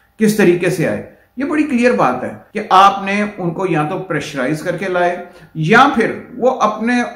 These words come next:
इसी influence में आ गए कि हम एमक्यूएम में आ जाएंगे या हम फलानी party में आ जाएंगे,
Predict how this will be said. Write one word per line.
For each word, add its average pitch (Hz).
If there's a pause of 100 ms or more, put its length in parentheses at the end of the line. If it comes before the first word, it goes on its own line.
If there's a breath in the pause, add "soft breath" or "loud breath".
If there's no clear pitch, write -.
(200)
इसी 226
influence 233
में 226
आ 196
गए 214
कि 208
हम 196
एमक्यूएम 190
में 196
आ 180
जाएंगे 185
या 185
हम 165
फलानी 175
party 175
में 185
आ 165
जाएंगे, 185